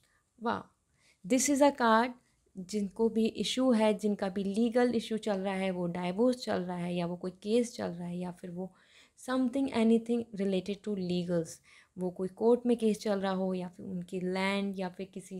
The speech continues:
चीज़ को लेके जो भी उनके ऊपर अगर किसी तरीके का लीगल इशू है, पेपर डॉक्यूमेंट फॉर्मेलिटीज़ में उनको इशू आ रहा है, so this card is saying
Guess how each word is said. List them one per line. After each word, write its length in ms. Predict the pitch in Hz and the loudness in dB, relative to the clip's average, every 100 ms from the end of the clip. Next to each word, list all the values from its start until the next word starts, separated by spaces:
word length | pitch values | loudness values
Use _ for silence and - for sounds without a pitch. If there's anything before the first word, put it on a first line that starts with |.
| 180 | -12
चीज़ 260 | 202 190 - | -10 -10 -8
को 120 | 202 | -6
लेके 360 | 190 180 190 185 - - _ - | -4 -4 -6 -10 -14 -20 _ 0
जो 160 | 247 233 | 2 4
भी 140 | 262 | 4
उनके 220 | 240 220 | 2 2
ऊपर 300 | 220 214 202 | -4 -2 -6
अगर 320 | - 180 185 185 | -4 -6 -6 -8
किसी 240 | 196 180 185 | -10 -10 -8
तरीके 360 | 180 170 175 | -6 -6 -6
का 140 | 180 196 | -8 -4
लीगल 480 | 190 185 180 180 175 | -2 0 -2 -2 -2
इशू 240 | 175 185 | -4 -4
है, 200 | 185 247 - - _ - | -2 -2 -4 -20 _ 4
पेपर 320 | 226 226 233 | 4 6 2
डॉक्यूमेंट 560 | 208 180 190 185 190 | 2 -2 -4 -2 -4
फॉर्मेलिटीज़ 800 | 190 190 170 170 165 202 220 220 208 | -4 -4 -2 -4 -6 -4 -4 -2 -4
में 80 | |
उनको 320 | - 175 175 170 | -4 -4 -4 -8
इशू 220 | - - - | -8 -12 -6
आ 160 | 214 | -2
रहा 120 | 220 | -2
है, 200 | 220 226 226 _ _ - | -2 -4 -6 _ _ -6
so 100 | 214 | -4
this 260 | 175 190 - | -2 -6 -8
card 320 | - 170 170 | -6 -4 -4
is 160 | 170 - | -6 -8
saying 380 | 185 175 214 | -4 0 0